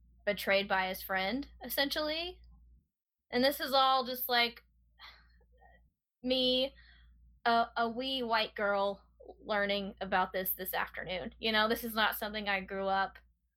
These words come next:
um, really learning about. Like,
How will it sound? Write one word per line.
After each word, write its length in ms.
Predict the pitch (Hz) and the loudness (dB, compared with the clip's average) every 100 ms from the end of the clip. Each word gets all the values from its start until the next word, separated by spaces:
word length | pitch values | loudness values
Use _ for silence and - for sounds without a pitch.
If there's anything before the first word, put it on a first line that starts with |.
| _ _ _ - | _ _ _ -6
um, 560 | 190 180 196 202 - - _ _ _ _ | -2 0 -2 -4 -10 -18 _ _ _ _
really 300 | 214 202 202 | -4 -2 -2
learning 360 | 185 185 190 208 | 0 2 2 0
about. 480 | 196 202 196 202 - | 2 4 6 4 2
Like, 260 | 196 196 | -2 -6